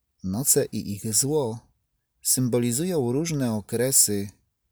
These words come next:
w których różne złe klasy doświadczają zła, szczególnie w Epifanii. Dni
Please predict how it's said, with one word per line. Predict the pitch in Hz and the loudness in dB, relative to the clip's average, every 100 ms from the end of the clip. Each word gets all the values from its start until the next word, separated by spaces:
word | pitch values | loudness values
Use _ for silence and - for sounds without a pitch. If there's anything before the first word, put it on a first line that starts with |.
| _ | _
w | - | -20
których | - 104 95 | -12 -6 -6
różne | 98 101 127 151 165 160 | -4 -4 -2 -2 -2 -2
złe | 117 104 | 0 -2
klasy | - 131 147 - 117 | -2 -2 2 2 2
doświadczają | 101 95 - 131 143 - 92 92 107 117 | -4 -4 -4 -4 -4 -4 -4 -4 -2 0
zła, | 120 123 95 73 _ _ _ _ _ _ _ _ _ _ | 0 -2 -4 -8 _ _ _ _ _ _ _ _ _ _
szczególnie | - - 190 160 104 98 110 | -10 -4 -4 -2 -2 0 0
w | 117 | 0
Epifanii. | 123 143 - 165 107 80 80 - _ _ _ _ _ _ _ | -2 -2 0 0 0 -4 -10 -18 _ _ _ _ _ _ _
Dni | 117 107 113 107 110 151 | -4 0 0 0 0 -4